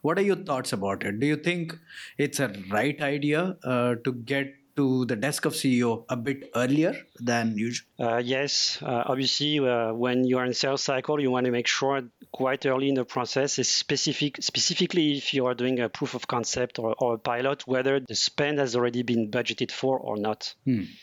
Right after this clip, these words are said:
Speaker 1: Mm.
Speaker 2: If yes, then it means that you can s-, you know, involve the C F O a bit later. If not, it's, it's very key that you have a direct conversation with your champion and, and you, you say, In my, in my experience, we see that if the, there's no budget, we come into a situation where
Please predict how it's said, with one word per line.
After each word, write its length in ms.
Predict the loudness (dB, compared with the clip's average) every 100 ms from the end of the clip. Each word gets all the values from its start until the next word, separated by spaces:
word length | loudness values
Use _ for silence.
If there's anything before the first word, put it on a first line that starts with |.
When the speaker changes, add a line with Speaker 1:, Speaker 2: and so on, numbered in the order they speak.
| -20 -2
Speaker 1:
Mm. 120 | 0
Speaker 2:
If 160 | 0 0
yes, 520 | 0 0 0 -2 -4 _ -6
then 220 | -2 2
it 40 |
means 220 | 2 2 0
that 240 | -4 -4
you 60 | -4
can 120 | -2
s-, 300 | 0 -2 -4 -10 -2
you 100 | 0
know, 100 | 2
involve 440 | 2 2 2 2
the 60 | 0
C 240 | -2 -2
F 140 | -2 0
O 60 |
a 40 | 0
bit 160 | 0
later. 360 | 0 0 2 0
If 280 | 0 -2 0
not, 300 | 0 0 -2
it's, 220 | -8 -4
it's 200 | -4 -2
very 320 | 0 2 0
key 260 | -2 -4 -2
that 300 | 0 -2 -4 -12
you 200 | 0 2
have 140 | 2
a 220 | 2 0 0 _
direct 300 | -2 0 0
conversation 640 | 0 0 0 0 2 2 2
with 140 | 2
your 300 | 2 2 2
champion 520 | 0 0 0 2 2
and, 280 | 2 0 -2
and 180 | 0 2
you, 300 | 2 4 2
you 120 | 0
say, 360 | -2 0 0 -2 _
In 140 | 2
my, 100 | 2
in 220 | 2 0 0
my 80 |
experience, 720 | 0 -2 0 0 0 0 -2 -2
we 180 | -2 0
see 240 | 0 0
that 260 | 0 -2 -2
if 340 | -4 -4 -8
the, 160 | -2 -4 -4
there's 340 | -8 0 2
no 160 | 4 2
budget, 560 | 2 0 -2 -2 -6 -10
we 180 | -8 -4
come 200 | 0 0
into 200 | 2 0
a 40 |
situation 680 | 0 -2 0 0 0 0 2
where 320 | 2 2 0